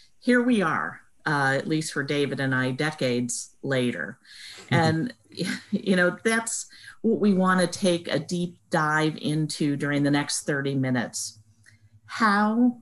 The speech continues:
Speaker 1: can we bring in diverse skill set to this industry? So, Abdur, thank you so much for joining us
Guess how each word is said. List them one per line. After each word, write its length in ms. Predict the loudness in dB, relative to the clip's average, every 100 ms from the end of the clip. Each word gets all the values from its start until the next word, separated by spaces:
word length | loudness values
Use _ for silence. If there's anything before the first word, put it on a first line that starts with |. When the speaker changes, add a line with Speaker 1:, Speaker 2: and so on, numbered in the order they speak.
| -2
Speaker 1:
can 200 | 4 4
we 120 | 2
bring 560 | -2 -4 -2 0 -2 -4
in 380 | -2 0 -2
diverse 460 | -2 -4 0 0 0
skill 360 | -2 2 2 0
set 640 | -2 -2 -2 -2 -6 -16 _ _ _ -10
to 180 | 2 2
this 180 | 4 2
industry? 640 | 0 0 -4 -4 -4 -2
So, 280 | 0 2 2
Abdur, 600 | 0 0 0 2 2 2
thank 200 | 0 2
you 100 | 2
so 260 | 0 2 4
much 220 | 2 0
for 140 | -4
joining 480 | -2 -2 -2 -2 -2
us 360 | -4 -6 -10